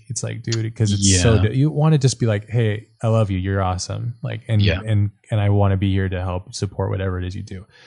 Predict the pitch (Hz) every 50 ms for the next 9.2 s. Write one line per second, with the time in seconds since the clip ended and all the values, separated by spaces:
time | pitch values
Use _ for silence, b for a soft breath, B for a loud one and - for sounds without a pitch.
0 | B B B B B 135 113 117 98 95 92 - - - - - - - - _
1 | _ _ - - 117 117 113 107 98 101 - 113 104 98 98 92 - - 92 87
2 | 95 92 95 90 95 90 90 95 98 101 90 92 95 - 98 95 98 98 95 90
3 | 82 101 98 101 - - - - - _ b b b b b b b b b 110
4 | 113 113 113 107 98 - - - 110 104 98 - - 107 95 - - - 110 98
5 | 92 87 - - - - 117 113 110 - 101 95 - - 104 98 95 95 101 104
6 | 104 - 110 104 101 90 90 98 101 95 95 95 92 101 98 95 104 - _ -
7 | 135 123 127 147 - 147 147 147 147 143 151 143 143 143 156 160 143 120 110 101
8 | 95 101 98 98 101 104 104 110 104 101 101 107 107 113 113 107 110 101 104 101
9 | 101 - 104